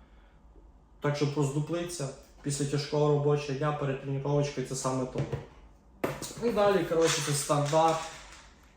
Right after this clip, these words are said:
Стандарт, кофеїн. Скільки тут?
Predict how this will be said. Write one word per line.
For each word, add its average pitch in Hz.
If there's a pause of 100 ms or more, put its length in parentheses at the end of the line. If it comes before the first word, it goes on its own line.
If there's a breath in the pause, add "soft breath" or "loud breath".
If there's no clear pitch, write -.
(220)
Стандарт, 143
кофеїн. 160 (720)
Скільки 135
тут? 123